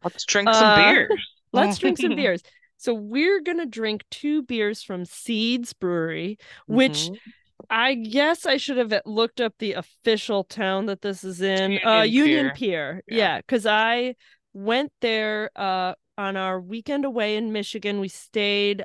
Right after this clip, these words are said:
Speaker 2: um, in a little house. A little house. That's not true. Stayed in a
Speaker 1: <laughs>
Speaker 2: very, very nice house, uh, right off of Lake Michigan in, uh, not Union Pier, in New Buffalo, which is
Speaker 1: Oh.
Speaker 2: another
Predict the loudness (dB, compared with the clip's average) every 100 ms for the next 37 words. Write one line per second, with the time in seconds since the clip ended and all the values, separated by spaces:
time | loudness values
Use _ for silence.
0 | -8 -4 -2 -2 -2 -4 -8 -8 -4 -4
1 | -4 -4 -6 -4 -4 -4 -12 _ _ _
2 | _ _ -12 -8 -6 -6 -6 -8 -6 -8
3 | -8 -8 -6 -6 -6 -8 -10 -6 -6 2
4 | 4 4 4 4 4 4 4 2 2 2
5 | 0 0 0 2 -2 -6 -8 -4 -6 -8
6 | -14 -20 -20 -20 _ 0 2 4 2 2
7 | 4 4 2 0 -2 -6 -4 -4 -4 -4
8 | -4 -6 -4 -2 -2 -2 -6 -8 _ _
9 | _ _ _ _ 4 6 6 4 2 0
10 | -2 -2 0 0 -2 -2 -4 -6 -8 -8
11 | -10 -8 -6 -6 0 4 4 4 2 0
12 | -2 -8 -8 -12 -2 0 2 0 2 4
13 | 4 4 2